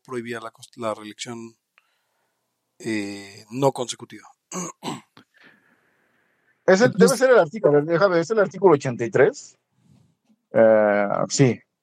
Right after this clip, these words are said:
Speaker 2: El presidente entrará a ejercer su cargo el primero de diciembre, durará en él seis años y nunca podrá ser reelecto para el periodo inmediato.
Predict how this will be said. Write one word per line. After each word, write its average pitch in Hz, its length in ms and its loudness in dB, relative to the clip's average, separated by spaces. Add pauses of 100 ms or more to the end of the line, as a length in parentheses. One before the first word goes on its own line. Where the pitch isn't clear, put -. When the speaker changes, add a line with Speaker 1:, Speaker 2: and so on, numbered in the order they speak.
(360)
Speaker 2:
El 123 120 0
presidente 156 440 0
entrará 160 300 2
a 170 40 4
ejercer 170 560 0
su 139 200 -4
cargo 160 580 0
el 123 120 -2
primero 139 340 2
de 143 80 4
diciembre, 123 500 2
durará 117 320 6
en 139 100 -2
él 139 120 -6
seis 135 280 -4
años 190 600 -2 (680)
y 120 100 -2
nunca 151 280 2
podrá 143 280 2
ser 143 220 -2
reelecto 131 480 0
para 120 200 2
el 110 80 -4
periodo 117 300 2
inmediato. 110 640 2